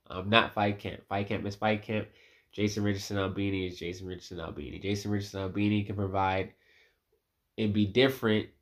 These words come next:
than what Fight Camp can't provide, right? Like,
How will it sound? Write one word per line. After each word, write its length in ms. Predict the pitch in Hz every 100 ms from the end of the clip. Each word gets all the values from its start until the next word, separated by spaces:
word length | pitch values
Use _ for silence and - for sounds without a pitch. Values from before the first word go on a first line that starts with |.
| 107
than 200 | 110 107
what 240 | 113 -
Fight 300 | - 135 139
Camp 260 | - 98 - - _ _ _ _ _
can't 200 | - 85
provide, 400 | 101 92 82 76 - _ _ -
right? 340 | 92 107 - -
Like, 220 | 95 -